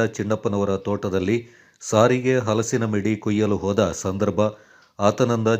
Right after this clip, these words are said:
ಚಿನ್ನಪ್ಪ ಗುಂಡಿಕ್ಕಿ ಹತ್ಯೆ ಮಾಡಿದ್ರು. ಈ ಹಿನ್ನೆಲೆಯಲ್ಲಿ ವಿರಾಜಪೇಟೆ ಗ್ರಾಮಾಂತರ ಪೊಲೀಸ್ ಠಾಣೆಯಲ್ಲಿ ಪ್ರಕರಣ ದಾಖಲಾಗಿದೆ.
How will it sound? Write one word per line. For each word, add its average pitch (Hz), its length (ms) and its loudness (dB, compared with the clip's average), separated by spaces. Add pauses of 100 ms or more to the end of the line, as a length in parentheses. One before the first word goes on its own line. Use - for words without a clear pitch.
ಚಿನ್ನಪ್ಪ 113 360 0 (180)
ಗುಂಡಿಕ್ಕಿ 104 460 -2 (100)
ಹತ್ಯೆ 98 320 -2
ಮಾಡಿದ್ರು. 90 340 0 (500)
ಈ 113 120 0
ಹಿನ್ನೆಲೆಯಲ್ಲಿ 120 560 4
ವಿರಾಜಪೇಟೆ 110 560 -2 (100)
ಗ್ರಾಮಾಂತರ 104 440 -2 (140)
ಪೊಲೀಸ್ 107 260 0
ಠಾಣೆಯಲ್ಲಿ 98 380 0 (380)
ಪ್ರಕರಣ 110 360 2 (160)
ದಾಖಲಾಗಿದೆ. 95 500 0